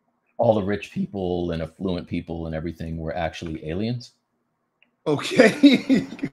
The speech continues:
Speaker 1: And, and they, you had to wear these special glasses in order to see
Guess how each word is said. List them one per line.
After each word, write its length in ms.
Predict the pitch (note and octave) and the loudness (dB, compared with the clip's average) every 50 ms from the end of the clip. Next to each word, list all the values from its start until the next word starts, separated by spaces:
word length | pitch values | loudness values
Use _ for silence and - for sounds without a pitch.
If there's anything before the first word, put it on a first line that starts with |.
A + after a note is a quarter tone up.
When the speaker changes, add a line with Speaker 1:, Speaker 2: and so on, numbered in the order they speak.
| - F#2+ | -2 0
Speaker 1:
And, 240 | F#2+ F#2 F#2+ F#2+ - | 0 2 0 0 -2
and 140 | G#2 F#2+ F#2+ | -2 -2 0
they, 300 | F#2+ F#2+ F#2 F#2 F#2 F2+ - | 2 2 2 2 0 -2 -4
you 260 | A2 F#2+ G2+ G2+ F#2 | -2 0 2 2 4
had 200 | G#2+ A2 G#2 G2 | 4 6 6 6
to 40 | G#2 F#2+ | 4 2
wear 200 | F#2 F#2+ F#2+ F#2 | 0 2 2 2
these 180 | F#2 F#2 F2 | 0 -2 -4
special 380 | - - - F#2+ F#2 - G#2 F#2 | -6 -2 0 0 0 0 -2 -6
glasses 560 | F2 F2+ E2+ F2 F#2 F#2+ - - G2 F#2+ F#2 | -4 -2 -2 -2 -2 -2 -2 -4 -6 -4 -4
in 80 | F2+ F2 | -4 -4
order 260 | F2 E2+ E2 E2+ E2 | -2 -2 -4 -4 -6
to 240 | D#2+ - F#2 F2 E2 | -8 -8 -8 -8 -6
see 580 | - - - F#2 F2 F2 F2+ F2+ F#2 F#2+ F#2 | -8 -8 -6 -6 -4 -4 -4 -4 -6 -8 -10